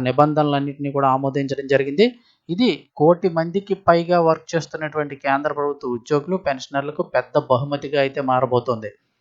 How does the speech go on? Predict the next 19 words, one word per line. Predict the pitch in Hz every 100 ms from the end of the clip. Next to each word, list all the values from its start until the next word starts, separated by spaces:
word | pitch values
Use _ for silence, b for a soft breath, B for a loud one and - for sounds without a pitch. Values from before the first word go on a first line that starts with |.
| _ _ _ _ _ -
ఎనిమిదవ | 151 196 226 214
వేతన | 208 208 202
సంఘం | 202 202 202 202 -
తాత్కాలిక | 160 170 - 185 185 185 170 -
సంస్థగా | 156 151 - 165 165 165
పనిచేస్తుంది. | 139 143 147 147 - 196 175
ఇందులో | 170 175 151
ముగ్గురు | 143 147 143
సభ్యులు | 131 127 147 135
ఉంటారు. | 123 110 - _ _ -
ఒక | 127 - -
చైర్మన్, | 131 135 156 208 208 -
ఒక | 127 135 -
సభ్యుడు | 123 127 165 208
మరియు | 151 143 165 151
ఒక | 131 - 139
కార్యదర్శి | 131 165 175 170 165 175
స్థాయి | - - 151 151
సభ్యుడు | 143 127 131